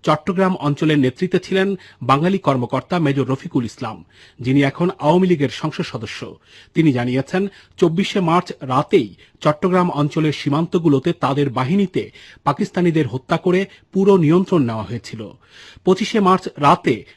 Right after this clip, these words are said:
তারা চট্টগ্রাম শহরের নিয়ন্ত্রণ নিয়েছিলেন। মেজর রফিকুল ইসলাম বলেছেন, চট্টগ্রাম শহরে তাদের নিয়ন্ত্রণের উপর পাকিস্তানি বাহিনী আক্রমণ শুরু করেছিল ছাব্বিশে মার্চ।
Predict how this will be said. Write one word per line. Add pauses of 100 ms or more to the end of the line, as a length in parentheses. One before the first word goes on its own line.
তারা
চট্টগ্রাম
শহরের
নিয়ন্ত্রণ
নিয়েছিলেন। (340)
মেজর
রফিকুল
ইসলাম
বলেছেন, (380)
চট্টগ্রাম
শহরে (240)
তাদের
নিয়ন্ত্রণের
উপর
পাকিস্তানি
বাহিনী
আক্রমণ
শুরু
করেছিল (280)
ছাব্বিশে
মার্চ।